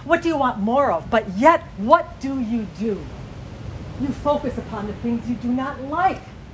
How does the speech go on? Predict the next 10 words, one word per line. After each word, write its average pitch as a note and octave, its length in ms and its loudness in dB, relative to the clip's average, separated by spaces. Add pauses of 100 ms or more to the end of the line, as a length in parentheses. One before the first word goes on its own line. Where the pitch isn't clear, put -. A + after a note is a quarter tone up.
(440)
You B3+ 280 0
talk E4 320 -2
about A3+ 240 -2
the G3 80 -8
nasty A#3+ 500 -6 (140)
people E4 300 -4
that F3+ 120 -8
have - 160 -12
mistreated D4+ 720 -10
you, F3+ 160 -12